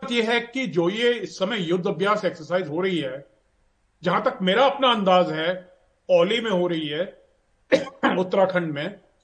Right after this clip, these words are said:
अ, एक स-, करीब एक सौ किलोमीटर दूर है line of actual control से। आपने दिखाया है अट्ठावन किलोमीटर शायद अपने नक्शे में, जो कुछ भी है, पर ये पांच हजार की सीमा पे नहीं आती है।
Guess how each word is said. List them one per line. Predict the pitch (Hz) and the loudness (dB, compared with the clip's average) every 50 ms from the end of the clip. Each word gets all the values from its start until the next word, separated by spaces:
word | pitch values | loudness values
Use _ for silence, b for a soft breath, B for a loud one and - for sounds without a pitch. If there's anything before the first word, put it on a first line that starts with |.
| _ _ _ _ _ - | _ _ _ _ _ -4
अ, | 160 160 160 165 - - | -2 0 0 0 0 0
एक | 196 190 190 196 - | 0 -2 -2 -2 -6
स-, | - - - - - _ _ _ _ _ _ _ _ | -12 -14 -16 -16 -18 _ _ _ _ _ _ _ _
करीब | 196 185 196 196 185 | -4 -2 -2 0 0
एक | 185 180 185 | 0 0 0
सौ | - 220 202 | 0 0 0
किलोमीटर | 196 - 196 180 170 180 180 196 180 | 0 0 0 0 0 0 -2 -2 -6
दूर | 151 - 170 165 185 185 | -4 -4 -4 -2 -2 0
है | 165 170 175 180 170 160 156 | 4 4 6 6 4 2 0
line | 156 160 160 175 175 | -2 -2 -2 -2 -4
of | 175 | -4
actual | 170 165 156 - - 175 160 165 | -4 -6 -6 -6 -10 -12 -8 -6
control | 175 151 151 175 180 170 156 156 | -6 -6 -4 -2 -2 -2 -2 -2
से। | - 165 165 185 190 185 175 | -4 -4 -2 -2 0 0 -2
आपने | 170 165 165 160 160 - 180 175 170 170 170 170 170 165 165 165 165 165 156 - - 202 | -2 -2 -6 -6 -6 -6 -6 -4 -2 -2 -2 -4 -4 -6 -6 -10 -10 -10 -12 -14 -16 -12
दिखाया | 156 160 156 156 156 170 175 170 | -10 -8 -6 -4 0 0 2 2
है | 170 | 0
अट्ठावन | 160 - - 147 156 175 185 180 175 160 | -2 -4 -4 -2 -2 0 0 0 -2 -4
किलोमीटर | 151 165 160 156 151 156 156 175 160 | -6 -6 -6 -6 -6 -6 -8 -8 -8
शायद | 156 - 160 151 143 147 | -10 -10 -12 -12 -10 -10
अपने | 160 147 - - 156 139 139 _ _ _ _ _ - | -12 -12 -14 -14 -16 -16 -16 _ _ _ _ _ -12
नक्शे | 165 - - - 196 196 | -12 -10 -6 -4 -2 -2
में, | 180 160 156 185 214 - - _ _ _ _ _ _ _ _ _ - | -2 -2 -2 -4 -6 -8 -16 _ _ _ _ _ _ _ _ _ -6
जो | 147 175 202 | -2 0 0
कुछ | 196 277 302 311 - | 2 2 0 0 0
भी | 302 269 226 | 0 0 2
है, | 196 202 269 | 4 4 4
पर | 277 - 240 226 | 2 2 -2 0
ये | 226 247 269 | 0 0 -2
पांच | - - - - _ 196 196 220 233 - | -2 -4 -12 -6 _ 0 0 0 0 2
हजार | 226 233 226 254 262 269 269 | 0 2 4 4 4 4 4
की | 254 - 269 269 254 | 2 -2 -8 -8 -8
सीमा | - - 220 208 208 220 247 | -8 -10 -8 -6 -2 -2 -2
पे | 247 240 240 233 | 0 0 0 0
नहीं | 214 196 180 196 208 | 0 0 -2 0 0
आती | 202 180 - - - 165 | 0 -2 -2 -4 -8 -8
है। | 139 127 117 - | -10 -10 -12 -18